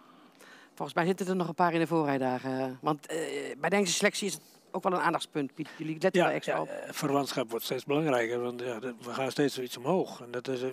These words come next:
Speaker 2: moeten eigenlijk niet, we moeten iets naar beneden.
Speaker 1: Ja, dus dat betekent, eh, als er goede hengsten zijn die onverwant zijn, dat ze een
Speaker 2: Nou ja,
Speaker 1: plusje
Speaker 2: die,
Speaker 1: krijgen?
Speaker 2: die krijgen een klein plusje, ja.
Speaker 1: Ja.
Speaker 2: Ja, maar ze moeten exterieur matig wel goed zijn.
Speaker 1: Ja.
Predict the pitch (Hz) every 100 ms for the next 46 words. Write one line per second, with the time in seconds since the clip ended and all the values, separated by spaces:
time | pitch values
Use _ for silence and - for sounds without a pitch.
0 | 131 151 139 117 160 208 147 127 123 117
1 | 123 117 131 185 123 110 - _ _ _
2 | _ _ _ _ _ _ _ _ _ _
3 | _ 170 - - _ _ 151 175 160 185
4 | 185 190 - 180 185 - - 190 185 185
5 | 165 190 190 185 190 185 - - - -
6 | - 202 165 185 208 196 190 185 190 196
7 | 185 - _ _ _ _ - - - 185
8 | 214 226 - 190 190 190 220 143 135 123
9 | 120 123 117 - 147 - 120 131 127 123
10 | - - _ - 135 104 117 127 123 117
11 | 120 131 120 127 135 135 131 117 117 107
12 | 98 - _ _ _ - _ _ _ _
13 | _ 156